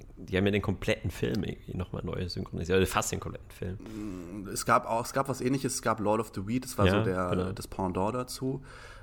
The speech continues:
Speaker 2: Aber, äh, das war fast noch erfolgreicher,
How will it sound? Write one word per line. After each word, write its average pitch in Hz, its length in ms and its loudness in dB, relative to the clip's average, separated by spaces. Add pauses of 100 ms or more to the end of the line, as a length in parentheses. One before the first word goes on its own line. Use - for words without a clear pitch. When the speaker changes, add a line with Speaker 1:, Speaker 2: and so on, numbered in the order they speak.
(120)
Speaker 2:
Aber, 95 760 6
äh, 98 40 -6 (120)
das 98 220 -2
war 110 60 2
fast - 280 0
noch 110 80 0
erfolgreicher, 95 1000 0